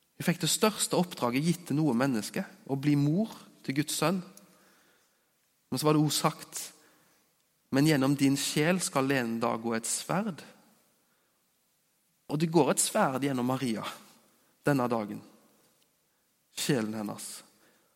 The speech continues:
Han som henger der, han sier til Maria: «Se, der er din sønn», sier han, også et utsagn. «Se, der er din mor.» Fra den dagen tar Johannes ansvar for Maria.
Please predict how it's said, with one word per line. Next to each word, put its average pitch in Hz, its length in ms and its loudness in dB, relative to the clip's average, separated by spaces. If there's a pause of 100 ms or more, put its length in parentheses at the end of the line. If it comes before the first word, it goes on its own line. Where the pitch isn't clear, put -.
(360)
Han 175 140 6
som 180 100 4
henger 156 300 8
der, 185 180 8
han 160 100 2
sier 160 240 2
til 151 120 0
Maria: 139 340 4 (1120)
«Se, - 300 2 (120)
der 151 300 2
er 127 80 0
din 123 160 -2
sønn», 165 380 -4 (560)
sier 65 220 -6
han, 170 180 -10
også - 240 -10
et - 160 -12
utsagn. - 400 -8 (320)
«Se, - 240 2
der 175 100 8
er 139 140 8
din 139 160 6
mor.» 165 240 2 (1800)
Fra 165 100 6
den 147 140 6
dagen 123 320 4
tar 127 160 0
Johannes 110 500 -4
ansvar 123 480 -4
for - 80 -8
Maria. 113 400 -4